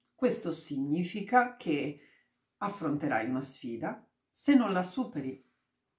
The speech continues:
ti troverai nuovamente davanti alla stessa sfida, anche se avrà colori diversi.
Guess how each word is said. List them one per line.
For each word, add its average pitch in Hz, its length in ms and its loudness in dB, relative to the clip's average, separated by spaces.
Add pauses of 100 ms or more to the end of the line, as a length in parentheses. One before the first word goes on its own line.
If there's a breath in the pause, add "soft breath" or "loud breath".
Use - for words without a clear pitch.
(720)
ti 339 160 6
troverai 165 500 4
nuovamente 151 760 -2
davanti 139 760 -4
alla 185 280 4
stessa 147 380 -6
sfida, 175 560 -10
anche 147 240 -12
se 151 160 -8
avrà 139 200 -4
colori 135 320 -6
diversi. - 640 -10